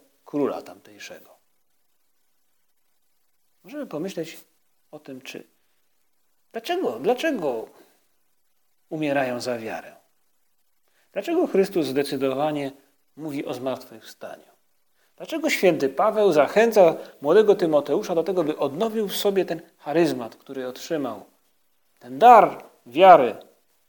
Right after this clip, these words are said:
Dlaczego?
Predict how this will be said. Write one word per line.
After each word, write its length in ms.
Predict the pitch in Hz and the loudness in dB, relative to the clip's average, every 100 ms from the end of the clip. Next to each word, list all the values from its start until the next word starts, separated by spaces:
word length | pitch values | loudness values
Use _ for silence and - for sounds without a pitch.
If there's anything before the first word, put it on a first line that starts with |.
| _ _ _ _ _ _ _ _ _ _ _ _ _ _ _ _ _ _ _ _ _ _ _ - | _ _ _ _ _ _ _ _ _ _ _ _ _ _ _ _ _ _ _ _ _ _ _ -14
Dlaczego? 560 | 285 - - - _ | -14 -12 -16 -18 _